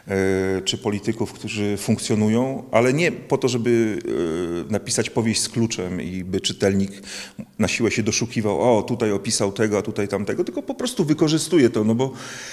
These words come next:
każdy pisarz czerpie, e, z własnych doświadczeń życiowych. E, więc jeśli opisuje świat polityki,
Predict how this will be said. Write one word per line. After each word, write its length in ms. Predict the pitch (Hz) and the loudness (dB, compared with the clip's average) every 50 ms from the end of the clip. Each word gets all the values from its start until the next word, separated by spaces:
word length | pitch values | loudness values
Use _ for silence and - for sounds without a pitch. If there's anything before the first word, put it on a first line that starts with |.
| - - - - | -16 -16 -2 2
każdy 300 | - - 147 139 - - | 4 4 4 4 2 -2
pisarz 480 | - 139 135 - - 131 123 - - | 0 -2 0 2 2 2 2 2 0
czerpie, 580 | - - 143 139 135 - 139 127 127 131 131 127 | 2 2 2 2 2 2 2 2 4 2 2 0
e, 40 | 123 123 117 120 117 113 117 117 113 110 | 0 -2 -2 -2 0 2 4 4 4 2
z 280 | 104 110 110 110 110 110 | 2 0 0 0 0 2
własnych 420 | 107 131 131 127 - 127 113 113 | 2 2 2 4 4 2 2 2
doświadczeń 500 | 120 117 - - 123 110 - 131 113 107 | 0 0 0 0 0 0 2 2 2 2
życiowych. 600 | 107 104 - - 92 82 69 64 - - - - - - - - - - - - - - | 0 0 -2 -2 -2 -2 -4 -6 -8 -10 -14 -20 -20 -20 -20 -18 -18 -18 -18 -20 -16 -8
E, 340 | - 104 101 98 95 98 98 | -4 0 2 2 4 4 2
więc 440 | 95 110 123 123 117 117 - - - | 2 2 4 4 4 2 2 0 0
jeśli 580 | 107 113 123 - - - 127 127 131 120 - - | 0 0 0 -2 -2 -2 -2 -2 -2 -2 -2 -4
opisuje 440 | 120 - - 131 - - 143 135 123 | -4 -4 -2 -2 -2 0 0 0 0
świat 240 | - - 120 113 - | -2 -2 -4 -4 0
polityki, 800 | - 127 120 113 117 - 113 - - - 95 90 85 82 82 | 0 2 2 2 2 0 -2 -4 -4 -6 -10 -10 -10 -10 -14